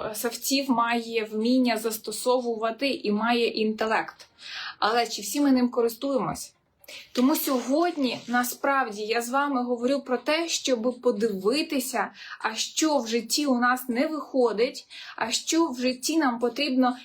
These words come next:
підтягнути, і де саме, доброго, доброго ранку,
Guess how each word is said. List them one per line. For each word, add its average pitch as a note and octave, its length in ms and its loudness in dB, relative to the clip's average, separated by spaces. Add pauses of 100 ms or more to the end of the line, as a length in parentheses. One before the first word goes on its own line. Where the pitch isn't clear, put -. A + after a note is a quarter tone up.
(140)
підтягнути, C4+ 1080 2 (280)
і B3 160 4
де B3+ 540 0
саме, C#4+ 480 0
доброго, C4 380 0
доброго C4 300 0
ранку, B3 440 0